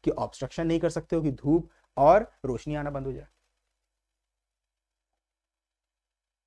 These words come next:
A sold certain houses surrounding an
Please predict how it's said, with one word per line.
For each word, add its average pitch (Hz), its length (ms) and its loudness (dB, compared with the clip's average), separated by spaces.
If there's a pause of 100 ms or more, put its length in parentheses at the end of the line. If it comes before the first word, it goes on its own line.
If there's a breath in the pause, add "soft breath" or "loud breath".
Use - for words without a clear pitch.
(1400)
A 208 180 6
sold 202 300 6
certain 185 400 2
houses 165 360 2
surrounding 165 380 4
an 180 180 -2